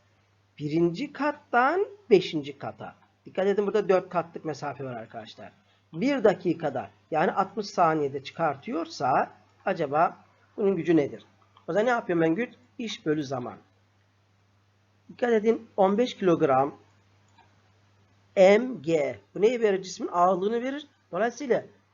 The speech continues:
on beş kilogramın ağırlığı yüz elli Newton'dur. Eğer ben bu cis-, cismi yukarı doğru kaldırmak istiyorsam buna ne yapmam lazım? Kendi ağırlığı kadar bir kuvvet uygulamam lazım. Dolayısıyla cismin ağırlığı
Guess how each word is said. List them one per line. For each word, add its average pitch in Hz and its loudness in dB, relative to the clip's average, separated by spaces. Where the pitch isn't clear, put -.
on 190 0
beş 247 -6
kilogramın 185 -4
ağırlığı 175 0
yüz 170 -6
elli 165 -4
Newton'dur. 262 -6
Eğer 196 2
ben 208 2
bu 214 -2
cis-, 180 -12
cismi 185 -2
yukarı 185 -2
doğru 190 4
kaldırmak 175 -2
istiyorsam 247 -8
buna 175 -4
ne 202 0
yapmam 196 -2
lazım? 196 0
Kendi 170 0
ağırlığı 170 -2
kadar 220 -2
bir 240 -10
kuvvet 208 2
uygulamam 165 0
lazım. 120 -10
Dolayısıyla 208 -6
cismin 170 -4
ağırlığı 233 0